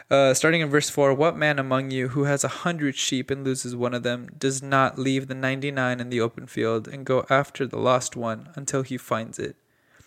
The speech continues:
When he has found it, he joyfully puts it on his shoulders, and coming home, he calls his friends and neighbors together, saying to them,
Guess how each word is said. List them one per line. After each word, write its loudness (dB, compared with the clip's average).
When 2
he -2
has 6
found 0
it, -10
he 0
joyfully 0
puts -2
it -2
on -4
his -8
shoulders, -2
and -6
coming 2
home, -2
he -6
calls 2
his -4
friends 0
and -2
neighbors 0
together, 2
saying 0
to 0
them, 0